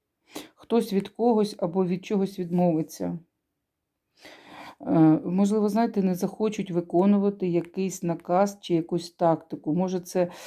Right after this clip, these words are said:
м, ну, про ті, пам'ятаєте, все время р-, е, розказують, вибачте, про невеликі групи, які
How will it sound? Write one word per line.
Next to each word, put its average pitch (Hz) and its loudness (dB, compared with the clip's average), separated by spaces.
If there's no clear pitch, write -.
м, - -10
ну, 202 2
про 190 2
ті, 185 -2
пам'ятаєте, 190 0
все 160 -4
время 156 6
р-, 151 -2
е, 151 2
розказують, 165 -2
вибачте, 170 -14
про 170 2
невеликі 175 0
групи, 190 -2
які 160 -2